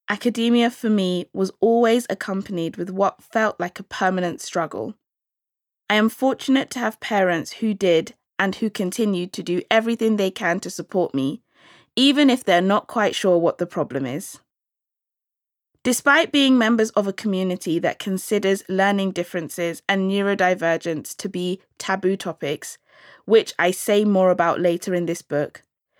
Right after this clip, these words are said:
my mum and dad strive to educate themselves on these matters, and in doing so, empowered me to believe that dyslexia is one of my many gifts.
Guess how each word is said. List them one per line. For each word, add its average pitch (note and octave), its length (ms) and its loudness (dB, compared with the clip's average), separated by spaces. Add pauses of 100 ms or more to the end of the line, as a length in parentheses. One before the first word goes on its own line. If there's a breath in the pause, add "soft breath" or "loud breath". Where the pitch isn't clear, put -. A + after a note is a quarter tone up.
(160)
my G3+ 200 2
mum A#3 320 6
and C4+ 160 6
dad F3+ 320 2
strive G#3 420 0
to - 180 -10
educate F#3+ 460 -2
themselves E3+ 560 -2
on F3 140 -2
these F3+ 200 -4
matters, D#3+ 560 -2 (280 soft breath)
and F#3+ 180 0
in F#3+ 140 4
doing B3 340 2
so, E3 400 -2 (380 soft breath)
empowered B3 500 2
me G#3+ 240 2
to G#3 160 -6
believe F#3 380 -2
that - 160 -4
dyslexia F#3 640 -2
is F3+ 140 -2
one F#3 180 -2
of F#3 160 -2
my E3+ 220 -2
many F3 320 0
gifts. - 520 -8